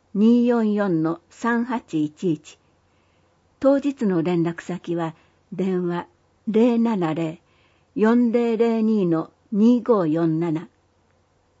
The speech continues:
ビザ、仕事、結婚、税金、保険、生活全般などについて、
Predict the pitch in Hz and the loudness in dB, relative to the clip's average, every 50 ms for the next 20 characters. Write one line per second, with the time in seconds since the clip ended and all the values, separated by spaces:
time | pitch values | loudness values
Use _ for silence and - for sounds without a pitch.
0 | _ _ _ _ _ - 202 202 190 151 190 165 160 - _ _ _ _ _ _ | _ _ _ _ _ -4 -4 -4 -2 -2 -4 -8 -8 -10 _ _ _ _ _ _
1 | _ _ - - - 202 190 202 202 - - - - - _ _ _ _ _ _ | _ _ -18 -4 -2 0 0 0 -2 -4 -4 -6 -6 -6 _ _ _ _ _ _
2 | _ - 202 196 196 _ _ _ - 240 208 170 - - _ _ _ _ _ _ | _ -4 -4 -4 -4 _ _ _ -2 0 0 0 0 -4 _ _ _ _ _ _
3 | - 190 - 202 214 220 233 - _ - 196 190 156 - - _ _ _ _ _ | -14 -4 2 4 4 4 2 0 _ -4 -2 -2 -2 -2 -4 _ _ _ _ _
4 | _ _ _ - - 196 - - 233 220 185 - 254 - _ _ _ _ _ _ | _ _ _ -4 -4 -4 -2 -2 -2 -2 0 -2 -4 -8 _ _ _ _ _ _
5 | _ - - 247 262 262 277 269 269 - 214 208 254 247 233 233 233 240 240 233 | _ 2 4 4 4 4 0 -6 -6 -8 -8 -6 -4 -2 -2 -4 -4 -4 -4 -2
6 | 226 233 226 196 208 202 180 180 175 - 190 165 151 - 175 165 165 | -2 -2 -2 -2 0 0 0 -2 -2 -4 -6 -6 -4 -4 -6 -8 -8